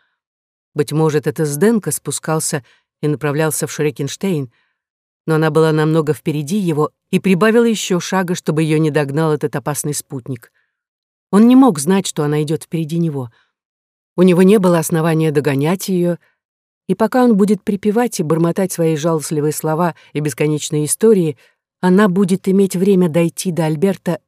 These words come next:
и спастись под его защитою. Но шум, который она слышала, усилился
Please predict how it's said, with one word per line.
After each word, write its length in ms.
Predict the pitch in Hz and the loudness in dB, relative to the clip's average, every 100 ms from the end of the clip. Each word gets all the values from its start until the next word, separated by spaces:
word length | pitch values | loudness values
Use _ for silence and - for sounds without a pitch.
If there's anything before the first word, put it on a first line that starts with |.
| _ - | _ -6
и 120 | 185 | -6
спастись 760 | - 160 151 - - 208 - - _ _ | -6 -6 -6 -10 -8 -8 -8 -12 _ _
под 160 | - 165 | -6 -4
его 240 | 143 156 | -2 -2
защитою. 640 | 147 156 - 139 120 131 123 _ _ _ _ _ _ _ _ _ _ _ _ _ _ _ _ | -2 -4 -6 -10 -10 -12 -12 _ _ _ _ _ _ _ _ _ _ _ _ _ _ _ _
Но 220 | 156 156 | -2 0
шум, 560 | 143 - 190 208 143 117 | -2 -4 0 2 0 -4
который 400 | - 135 151 143 | -10 -6 -4 -2
она 160 | 135 135 | -2 -4
слышала, 580 | 127 165 247 160 139 117 _ _ _ _ | -4 -6 -6 -6 -6 -8 _ _ _ _
усилился 840 | 165 - 151 135 147 156 - 196 | -8 -6 -4 -2 -2 -4 -4 -6